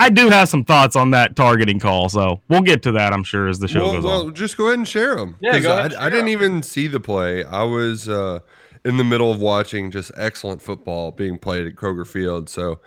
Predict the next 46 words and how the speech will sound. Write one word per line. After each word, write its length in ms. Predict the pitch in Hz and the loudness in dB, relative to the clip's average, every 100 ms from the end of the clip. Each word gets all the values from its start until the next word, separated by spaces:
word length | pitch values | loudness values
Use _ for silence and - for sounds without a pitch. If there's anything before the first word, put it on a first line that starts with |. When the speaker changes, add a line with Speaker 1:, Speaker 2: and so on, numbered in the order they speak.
| _ - | _ -18
Speaker 2:
I 120 | - 117 | -8 -8
couldn't. 440 | - 151 143 143 | -2 0 2 2
I, 340 | 117 123 101 | 0 -4 -4
I, 200 | 120 117 | -6 -2
I 40 | 120 | 0
don't 180 | 143 156 | 0 0
know 100 | 165 | 0
what 160 | 151 | -2
tar-, 240 | 147 143 - | -2 -4 -6
targeting 340 | - 139 147 147 | -6 -6 -4 -6
play 140 | 147 | -6
you're 140 | 151 147 | -6 -6
talking 320 | 151 214 165 | -8 -8 -12
about. 160 | 110 - - | -14 -14 -6
Speaker 3:
Yeah, 220 | 170 196 | 2 4
I 60 | |
don't 180 | 190 180 | 4 2
Speaker 1:
So 20 | |
Speaker 3:
know 60 | 208 | 2
Speaker 1:
in 120 | 262 | 2
Speaker 3:
what 60 | 233 | 2
targeting 360 | - - _ - | -2 -20 _ -12
play 80 | 120 | -12
you're 100 | 113 | -10
talking 300 | 120 147 123 | -10 -10 -14
about. 200 | 87 71 _ _ - | -20 -20 _ _ 2
Speaker 1:
Indiana's 720 | 226 285 247 233 226 196 165 | 6 8 8 8 6 6 4
best 420 | 120 131 202 - | 4 6 4 4
player, 460 | - 185 175 147 135 | 0 4 8 8 8
their 280 | 139 143 143 | 8 8 8
middle 280 | 143 190 185 | 6 6 8
linebacker, 960 | 165 156 151 131 117 113 135 127 120 - - - - | 8 6 6 6 6 4 4 4 2 -4 -20 -18 -4
um, 440 | 104 110 107 110 | 2 4 4 0
preseason 580 | 117 185 190 185 175 160 | 2 2 2 4 4 6
All-American, 640 | 147 151 143 131 123 127 | 6 6 6 6 4 4
I 100 | 117 | 2
believe. 440 | 113 117 120 120 107 | 4 4 4 4 0
He, 240 | 139 170 151 | 2 4 6
he, 340 | 165 202 185 | 6 6 6
or 100 | 127 | 4
preseason 560 | 120 156 123 139 117 110 | 2 0 0 2 2 2
Big 160 | 107 | 0
Ten, 220 | 87 101 87 | 0 -2 -2
I 60 | |
should 200 | 82 85 | -6 -6
say. 240 | - 90 | -2 -2